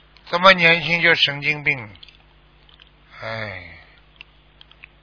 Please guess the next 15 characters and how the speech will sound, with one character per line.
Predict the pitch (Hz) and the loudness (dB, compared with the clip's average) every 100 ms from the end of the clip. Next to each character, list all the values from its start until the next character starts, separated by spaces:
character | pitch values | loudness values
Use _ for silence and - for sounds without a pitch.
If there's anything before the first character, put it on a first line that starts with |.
| _ _ _ _ _ _ _ _ _ _ _ _ | _ _ _ _ _ _ _ _ _ _ _ _
大 | 208 214 | 8 10
脑 | 185 170 160 160 - - - - - | 10 8 6 4 -4 -20 -20 -20 -16
神 | - - 180 196 | -4 0 0 4
经 | 208 | 2
受 | 202 214 202 | 4 4 8
到 | 190 | 6
严 | 175 160 190 | 6 2 2
重 | 196 202 | 2 2
的 | 190 | 2
刺 | - 196 190 | 2 0 -2
激， | - 147 | -2 -4
听 | - 165 | -4 -2
得 | 165 | 0
懂 | 147 | 0
吗？ | 139 143 147 135 | 2 6 6 6